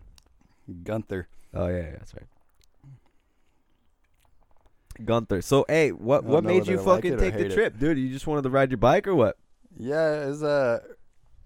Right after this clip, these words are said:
Speaker 1: I just wanna g-, get out of California, just go on the road, and originally was just wanted to do it in, um, throughout the summer and just travel through,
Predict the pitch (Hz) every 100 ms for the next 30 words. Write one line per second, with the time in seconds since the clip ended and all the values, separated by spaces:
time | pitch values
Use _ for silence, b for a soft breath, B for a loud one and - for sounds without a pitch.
0 | - - 131 143 156 120 101 107 - -
1 | 104 120 110 107 - 104 101 107 107 110
2 | 104 98 - - - 104 101 95 98 101
3 | 98 92 98 - - _ _ _ - 110
4 | 104 107 98 - 107 - 104 101 92 95
5 | 98 95 87 90 87 82 87 - - -
6 | - - - - - 104 - - 101 98
7 | 95 90 90 - - _ - 101 92 95
8 | 98